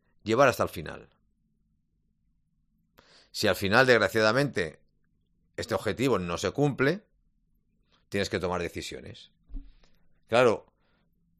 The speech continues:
el objetivo de este año no era estar último, ni, ni, ni salvar la categoría. El objetivo de este año,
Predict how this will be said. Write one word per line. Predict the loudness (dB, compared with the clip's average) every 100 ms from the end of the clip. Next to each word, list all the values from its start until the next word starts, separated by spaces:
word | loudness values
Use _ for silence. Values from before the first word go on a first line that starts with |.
| -2
el | 2
objetivo | 2 2 4 6
de | 6
este | 6 4
año | 6 4
no | 6 6 8
era | 6 4 0 -8 _
estar | -8 -4 -2 0
último, | -2 -4 -8 -10 -16 _ _ _ -18 -14 -10
ni, | -4 -4 -6 -8
ni, | -4 -4 -6 -10 _ -12
ni | -6 -2
salvar | 0 4 4
la | 4
categoría. | 0 -2 -4 -2 -2 -2 -10 _ _ _ _ _
El | -6 -4
objetivo | -4 -2 2 2
de |
este | 2 2 4
año, | 4 2 -2